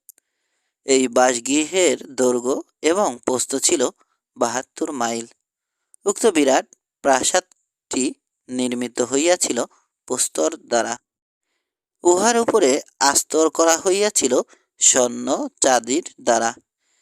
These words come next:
এবং তাহার উপরে নানারূপ মণিমুক্তা দ্বারা নকশা করা হইয়াছিল। হযরত সুলাইমান আলাইহিসসালাম এর এই মূল বাসগৃহ ছাড়া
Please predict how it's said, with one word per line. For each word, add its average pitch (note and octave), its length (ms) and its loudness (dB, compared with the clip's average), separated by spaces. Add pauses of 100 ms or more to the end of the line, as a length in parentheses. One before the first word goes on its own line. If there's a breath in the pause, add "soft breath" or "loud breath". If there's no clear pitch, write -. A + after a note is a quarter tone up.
(220)
এবং A#2+ 340 -2
তাহার A#2+ 340 0
উপরে D3+ 400 0 (380)
নানারূপ B2 480 -2 (100)
মণিমুক্তা A#2+ 680 -4
দ্বারা C#3 320 0
নকশা - 400 -2
করা A2+ 240 -6
হইয়াছিল। A2+ 640 -6 (1120)
হযরত F#3+ 420 4
সুলাইমান D3 760 2
আলাইহিসসালাম D#3+ 800 -2 (140)
এর B2+ 240 -2 (720)
এই C3 300 -2 (360)
মূল C3+ 400 -4 (320)
বাসগৃহ B2+ 640 2
ছাড়া B2+ 420 -2